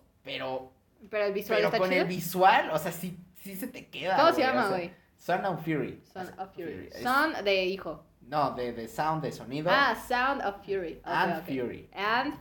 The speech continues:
Speaker 2: Fury,
Speaker 1: Sí,
Speaker 2: ok,
Speaker 1: está
Speaker 2: ok.
Speaker 1: ahí en Netflix, güey, vayan, véanlo. El álbum no está tan chingón, pero el, la madre esa sí está bien chingona. Y por eso es que funcionaba más bien el álbum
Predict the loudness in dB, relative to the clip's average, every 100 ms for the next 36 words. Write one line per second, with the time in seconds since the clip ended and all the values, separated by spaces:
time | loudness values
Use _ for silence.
0 | -10 -8 -6 -8 -6 -8 -6 -10 -12 -14
1 | -2 -2 0 -4 -4 -6 -8 -12 -6 -4
2 | 0 0 0 -4 -6 -4 -4 -2 -2 -2
3 | -4 -12 _ _ _ _ _ -18 -10 -2
4 | 2 4 2 0 -4 -6 -10 -8 -6 -2
5 | -2 -2 -2 -4 -14 _ -18 -18 -20 _
6 | _ _ -10 -6 -4 -2 0 2 0 -4
7 | -12 -16 -16 -16 -14 -10 -8 -8 -10 -12
8 | -10 -10 -10 -12 -20 _ _ _ _ _
9 | _ -12 -8 -2 -2 -2 -6 -8 -8 -6
10 | -6 0 2 2 0 -4 -6 -6 -2 -2
11 | -2 -6